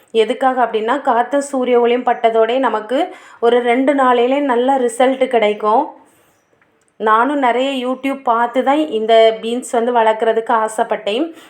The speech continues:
பார்ப்போம் ரெண்டு நாள்ல வந்து விதை முளைக்குதான்னு பார்க்கலாம் அப்படின்னு சொல்லிட்டு, எங்க வீட்ல வெளியில ஒரு ஜன்னல் இருக்குது, அந்த ஜன்னல்ல கொண்டு வச்சிட்டேன்.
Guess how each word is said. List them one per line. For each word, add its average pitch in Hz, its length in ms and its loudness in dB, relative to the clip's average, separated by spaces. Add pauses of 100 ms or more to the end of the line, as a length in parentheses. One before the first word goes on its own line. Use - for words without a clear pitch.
பார்ப்போம் 226 360 0
ரெண்டு 226 240 0
நாள்ல 226 380 2
வந்து 220 240 -4
விதை 226 240 2
முளைக்குதான்னு 220 720 0
பார்க்கலாம் 214 560 -4
அப்படின்னு 214 160 -4
சொல்லிட்டு, 214 460 -4 (320)
எங்க 240 260 2
வீட்ல 240 340 0
வெளியில 262 440 2
ஒரு 240 180 0
ஜன்னல் 226 400 2
இருக்குது, 208 340 -2
அந்த 233 340 0
ஜன்னல்ல 220 540 0
கொண்டு 220 240 -4
வச்சிட்டேன். 220 560 -4